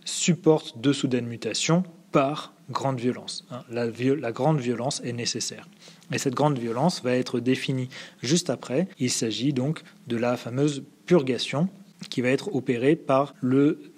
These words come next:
savant médecin, maître Théodore. On retrouve là encore l'antéposition de l'adjectif qui va montrer le point de vue de Ponocrate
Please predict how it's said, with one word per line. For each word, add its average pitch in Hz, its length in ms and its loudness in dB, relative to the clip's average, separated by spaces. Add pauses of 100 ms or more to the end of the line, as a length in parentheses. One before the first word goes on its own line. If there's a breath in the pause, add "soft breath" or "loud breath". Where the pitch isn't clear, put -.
(140)
savant 147 440 2
médecin, 135 640 0 (140)
maître 131 360 -2
Théodore. 131 640 4
On 131 120 -2
retrouve 139 520 2 (120)
là 131 120 0
encore 131 440 0 (120)
l'antéposition 123 1000 -2
de 107 100 -10
l'adjectif 135 800 2
qui - 160 -6
va 117 180 -2
montrer 120 500 -2 (280 loud breath)
le 135 220 4
point 139 220 -4
de 123 100 2
vue 123 140 -2
de 120 100 -4
Ponocrate 117 640 -6